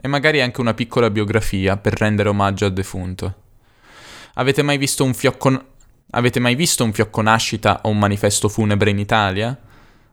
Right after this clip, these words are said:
Questi modi di comunicare la nascita o la morte di una persona esistono anche nei vostri paesi?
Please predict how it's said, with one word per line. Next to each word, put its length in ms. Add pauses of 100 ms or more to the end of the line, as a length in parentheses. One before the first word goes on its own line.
(140)
Questi 340
modi 300
di 80
comunicare 540
la 100
nascita 640
o 60
la 80
morte 360
di 80
una 120
persona 640
esistono 460
anche 200
nei 120
vostri 420
paesi? 520